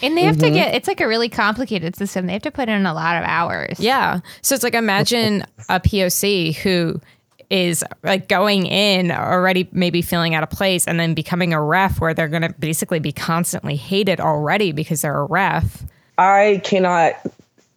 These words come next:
Speaker 2: even think of one in my area currently right now.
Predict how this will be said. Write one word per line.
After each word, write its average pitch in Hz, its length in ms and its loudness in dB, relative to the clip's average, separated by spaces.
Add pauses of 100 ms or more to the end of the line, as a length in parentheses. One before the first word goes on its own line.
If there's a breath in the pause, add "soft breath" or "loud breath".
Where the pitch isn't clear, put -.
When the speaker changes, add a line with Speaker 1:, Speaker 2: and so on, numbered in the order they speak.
(100)
Speaker 2:
even 180 300 4
think 180 380 2
of 160 380 6
one 160 500 4
in 156 280 4
my 143 180 4
area 147 480 4
currently 131 520 2
right 135 280 4
now. - 440 0